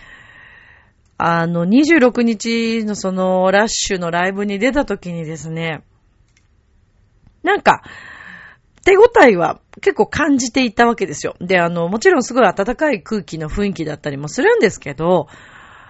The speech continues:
うーん、どう言ったらいいのかな。あ、そうそう。まあ、ちょっと私が歌を歌うシーンがあったりして、なぜかそこでこう拍手が起こるという、ネタで拍手が起こったわけではないので、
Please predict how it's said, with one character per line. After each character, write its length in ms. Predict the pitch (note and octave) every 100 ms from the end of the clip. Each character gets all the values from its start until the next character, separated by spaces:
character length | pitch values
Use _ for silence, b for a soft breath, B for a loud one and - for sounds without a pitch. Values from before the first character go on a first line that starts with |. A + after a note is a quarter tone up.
| B B _ _ _ _ _
う 40 | E3
ー 520 | E3+ E3+ E3+ E3+ E3+
ん、 100 | D3+
ど 160 | F#3 G3+
う 20 |
言 100 | D#3
っ 20 | C3
た 200 | - A#2+
ら 80 |
い 60 | B2
い 20 |
の 100 | B2+
か 140 | - C#3
な。 260 | D#3+ D#3+
あ、 200 | - E3+ b b -
そ 160 | F#3
う 20 |
そ 280 | E3+ E3+ - -
う。 40 |
ま 60 | A3+
あ、 40 |
ち 100 | D#4+
ょ 20 |
っ 40 | B3+
と 100 | F#3+
私 280 | G3 G3 G3+
が 120 | G3
歌 320 | G#3 F4+ F4
を 120 | A#3+
歌 260 | F3 - E3
う 100 | D#3+
シ 220 | - F#3+
ー 100 | D#3+
ン 20 |
が 120 | C#3
あ 40 | D3
っ 80 | -
た 100 | -
り 120 | -
し 100 | -
て、 360 | D4+ C4+ - b b b
な 180 | D4 E4+
ぜ 140 | D4
か 140 | G#3+ F3+
そ 140 | F3+
こ 140 | F3 F#3
で 120 | F#3
こ 120 | G#3
う 40 |
拍 320 | F3+ A3 - -
手 120 | F#3
が 100 | D#3
起 100 | D3+
こ 160 | F#3+
る 120 | E3 D#3
と 180 | D3+
い 100 | D3+
う、 320 | D#3 D#3+ F#3 - B B B B B B B A#3+
ネ 400 | - G#3+ B3 C#4
タ 320 | - F#4+ G4
で 320 | C#4 G4 F#4+
拍 280 | C#4+ F4 -
手 80 | D#4
が 80 | A#3
起 60 |
こ 80 | G3+
っ 40 | -
た 100 | G3
わ 60 |
け 100 | E3
で 80 | E3+
は 100 | E3+
な 160 | F3 F3
い 80 | D#3
の 140 | E3+
で、 360 | D#3+ E3+ D#3